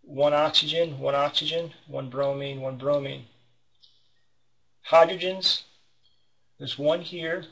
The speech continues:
two, three, four, plus the two here, that's six, and seven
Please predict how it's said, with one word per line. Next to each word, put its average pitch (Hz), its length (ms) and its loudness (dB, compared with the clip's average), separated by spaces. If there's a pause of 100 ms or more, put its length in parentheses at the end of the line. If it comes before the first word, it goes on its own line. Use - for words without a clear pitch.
(260)
two, 156 500 -4 (560)
three, 151 520 0 (540)
four, 143 420 0 (1600)
plus 196 220 8
the - 120 -8
two 151 300 4
here, 147 380 -2
that's 135 260 2
six, - 540 -4 (2750)
and 131 440 -4
seven - 500 8